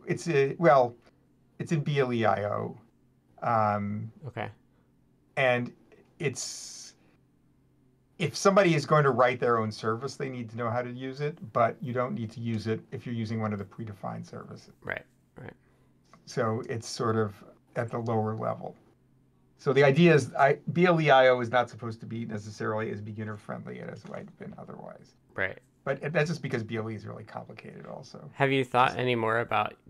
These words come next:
Speaker 2: doing the, the leading underscore on it?
Speaker 1: Uh, I have thought about it, but <laughs> I haven't done it. We could dis-, discuss that again
Speaker 2: Yeah.
Speaker 1: if we wanted to in the weeds.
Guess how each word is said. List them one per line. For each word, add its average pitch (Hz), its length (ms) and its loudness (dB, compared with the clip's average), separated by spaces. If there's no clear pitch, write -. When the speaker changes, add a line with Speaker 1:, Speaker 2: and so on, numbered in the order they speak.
Speaker 2:
doing 110 260 -2
the, - 220 -8
the 120 180 -8
leading 104 380 -4
underscore 117 480 -2
on 143 100 -2
it? 147 160 -8
Speaker 1:
Uh, 120 880 6
I 117 100 -6
have 123 140 -8
thought 160 180 6
about 117 300 0
it, 117 100 -10
but 123 100 -4
<laughs> - 20 -2
I - 20 -2
haven't 160 280 -2
done 131 220 -2
it. - 220 -10
We 151 100 -8
could 143 160 -8
dis-, 127 160 -18
discuss 120 360 -10
that 117 240 -6
again 117 400 -12
Speaker 2:
Yeah. - 140 -10
Speaker 1:
if - 160 -18
we 123 100 -18
wanted 117 220 -12
to 117 140 -12
in 104 100 -8
the 107 80 -10
weeds. 104 480 -14